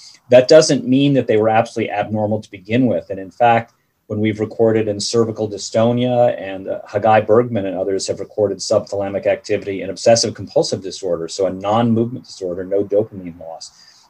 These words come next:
And, you know, we find beta band activity, as would be expected, as a marker of,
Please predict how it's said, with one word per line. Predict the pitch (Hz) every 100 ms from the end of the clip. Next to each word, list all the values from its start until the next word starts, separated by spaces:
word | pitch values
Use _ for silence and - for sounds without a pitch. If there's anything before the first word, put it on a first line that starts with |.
| _
And, | 113 113 117 117
you | 117
know, |
we | 113 113 120
find | - 143 165 135 123 113 _ _ _ _
beta | - 110 113
band | 117 113 113
activity, | 110 - 135 131 104
as | 98 104
would | 120 101
be | 107
expected, | 98 - 123 123 104
as | 98 95
a |
marker | 92 98 98 98 87
of, | 92